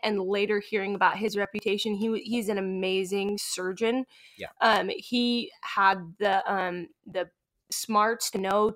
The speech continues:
Speaker 1: to check my liver and take a biopsy of a, of a small nodule off my liver while in surgery. So that was a huge benefit to having him as a surgeon, because he knew to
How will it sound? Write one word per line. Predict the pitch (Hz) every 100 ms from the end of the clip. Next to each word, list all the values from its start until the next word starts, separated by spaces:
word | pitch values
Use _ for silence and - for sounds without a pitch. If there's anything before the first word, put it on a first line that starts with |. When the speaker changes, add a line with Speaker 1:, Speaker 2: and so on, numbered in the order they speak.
| -
Speaker 1:
to | 214 190 185 -
check | - 190 190 -
my | 180 160
liver | 160 175 185 226 262 262 - - - - -
and | 208 196 196
take | - 180 -
a | 180
biopsy | 175 180 180 - 202 190
of | 180
a, | 175 - _
of | 185 170
a | 180 175 _
small | - 208 185 185
nodule | 180 170 180 202 190 -
off | 185 -
my | 196
liver | 190 202 208 214
while | 196 185 196
in | 190
surgery. | - 202 202 226 240 262 - _ _ _ -
So | - 226
that | 202 208
was | 220 190
a | 196
huge | - 220 220 220 214 -
benefit | 196 196 196 190 - _ -
to | - 208 196 196
having | 196 180 190 208 220
him | 247 247
as | 233
a |
surgeon, | 226 240 233 226
because | 202 208 190
he | 208 190
knew | 190 180
to | 180